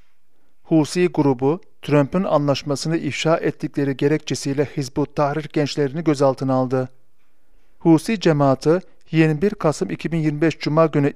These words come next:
İp vilayetinde Hizbut Tahrir üyesi iki genci gözaltına aldı. Bunlar, on dokuz yaşındaki Usama Muhammed Mesat El-Verafi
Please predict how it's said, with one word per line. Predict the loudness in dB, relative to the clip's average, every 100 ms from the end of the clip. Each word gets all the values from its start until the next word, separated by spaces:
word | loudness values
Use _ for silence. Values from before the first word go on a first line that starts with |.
| -6
İp | -10 -2
vilayetinde | 4 4 4 2 0 -2
Hizbut | -2 -4 -6 -4
Tahrir | -2 -2 -2
üyesi | 2 2 2 -2
iki | -8 -6
genci | -2 -2 0
gözaltına | 0 4 2 2 0
aldı. | 0 2 -2 -4 -18 -20 -20 -20 -20 -20 -12 -4
Bunlar, | 0 4 2 2 -10 -4 4
on | 4 4
dokuz | 0 0
yaşındaki | 0 2 0 0 0
Usama | -2 -2 2 2
Muhammed | 4 2 2 0 2
Mesat | 0 2 0 2 2
El-Verafi | 4 6 8 8 4 -4